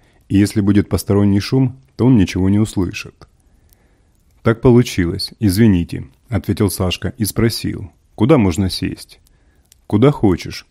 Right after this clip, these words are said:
ответила Анастасия Игоревна и спросила: «Что с вашей головой?» В голове у Сашки мелькнула мысль ответить фразой из фильма, что это бандитская пуля. Но сейчас ему было как-то не до шуток, и он ответил просто, что упал с дерева.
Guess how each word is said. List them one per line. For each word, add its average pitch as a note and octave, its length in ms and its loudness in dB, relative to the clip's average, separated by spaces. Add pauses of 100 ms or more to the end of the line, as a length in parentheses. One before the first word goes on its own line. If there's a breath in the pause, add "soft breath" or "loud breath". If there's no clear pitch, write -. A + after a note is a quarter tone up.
(140)
ответила F#2+ 460 -2
Анастасия F#2+ 500 -2
Игоревна F2+ 500 -2
и - 60 -6
спросила: - 720 -6 (240)
«Что - 220 0
с - 100 -4
вашей F#2+ 240 -2
головой?» F2 560 -4 (1040)
В F2+ 60 -8
голове A2+ 240 4
у A#2 40 2
Сашки - 320 0
мелькнула G2+ 440 0
мысль A2+ 400 0 (100)
ответить - 440 -4
фразой A2+ 340 0
из A2+ 100 0
фильма, E2 400 -4
что - 160 -6
это F#2 160 0
бандитская F#2+ 540 0
пуля. F2 420 -4 (360)
Но F#2 100 -2
сейчас C#3 360 0
ему F#2+ 180 2
было F2+ 200 0
как-то G2+ 300 -2
не G#2 80 4
до A#2 160 2
шуток, - 560 -14
и A2+ 80 0
он C3+ 160 6
ответил G#2 320 -2
просто, C3 400 -2
что - 160 -4
упал G2 260 -2
с F#2 80 -8
дерева. F2 460 -8